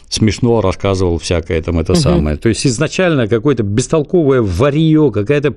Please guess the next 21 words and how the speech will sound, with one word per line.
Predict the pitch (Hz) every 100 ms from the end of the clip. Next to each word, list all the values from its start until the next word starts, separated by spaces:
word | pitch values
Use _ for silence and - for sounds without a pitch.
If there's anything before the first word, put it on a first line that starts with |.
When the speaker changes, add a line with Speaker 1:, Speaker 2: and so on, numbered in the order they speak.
| -
Speaker 1:
псевдоинтеллигенция. | - - 165 160 143 147 123 139 127 110 110 104 - 82 - - - - - - - -
Какая-то | 143 123
дурацкая | 104 101 147 147 151 - 110 104
музыка, | 110 120 110 -
если | 98 90 95
это | 90 90 87 82
музыкой | 87 95 90 80 87
вообще | 87 92 - 90
можно | 90 92 82 87
назвать. | 90 92 95 90 85 82
Ну, | 101 98 101 101 92
ну, | 92 135 165
ну, | 147 170
копошишься | 165 175 156 - 160 -
ты | 104 104
там | 95 95 92
в |
этой | 104 95 92
субстанции. | - 95 - 107 98 - 87
Почему | 82 98 127 160
ты... | 175 151 117 104 98 98